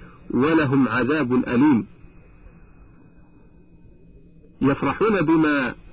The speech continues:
أتوا من البدعة والضلالة والشرك، ويحبون أن يحمدوا باتباع السنة والإخلاص. وهذا القسم يكثر في من انحرف من المنتسبين إلى العلم والفقر والعبادة عن الصراط المستقيم،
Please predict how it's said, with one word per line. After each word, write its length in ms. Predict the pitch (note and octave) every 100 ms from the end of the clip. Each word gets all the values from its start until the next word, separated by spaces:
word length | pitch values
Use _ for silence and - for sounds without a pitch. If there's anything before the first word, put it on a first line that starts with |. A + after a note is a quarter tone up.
| -
أتوا 400 | E3+ E3+ E3 D3
من 180 | C#3 D3+
البدعة 580 | C3+ B2+ F3+ D#3 G#2 G2 -
والضلالة 640 | A#2+ A2+ A#2 B2 E3+ D#3 C3+
والشرك، 640 | C3+ B2 - E3+ C#3 - A#2+
ويحبون 640 | A#2 A#2 C3 A#2 F3+ F3
أن 380 | D#3 C#3 C3+ E3+
يحمدوا 480 | - D3 C#3+ C#3
باتباع 560 | A#2+ C3 - B2+ D3 D#3
السنة 480 | B2+ - F3+ F3 C#3+
والإخلاص. 680 | B2+ A#2 G#2+ - C3 B2+ - - - - - - -
وهذا 380 | A#2+ C#3+ G#3+ F#3+
القسم 720 | D3+ G3+ - F3 D#3+ C#3+ C#3+
يكثر 400 | F#3+ - E3 D#3
في 140 | C3+ F#3
من 160 | F3
انحرف 680 | D#3+ D3 C3 - F3+ D#3 -
من 260 | C#3 D3+ E3
المنتسبين 840 | C#3+ C#3 C3 C3+ - B2+ D3 E3
إلى 260 | D3 C#3+ B2+
العلم 420 | A2+ C3+ E3 C#3+
والفقر 720 | B2+ A2+ - B2 - C#3+ C3+ - - - - -
والعبادة 1200 | B2 C#3+ B2+ A2 C3 A#2+ D#3+ D3+ C3 B2 - D3
عن 160 | A#2+ D#3
الصراط 460 | C#3 - C3 D#3+ C#3+
المستقيم، 680 | B2+ B2 - A#2+ C#3+ C#4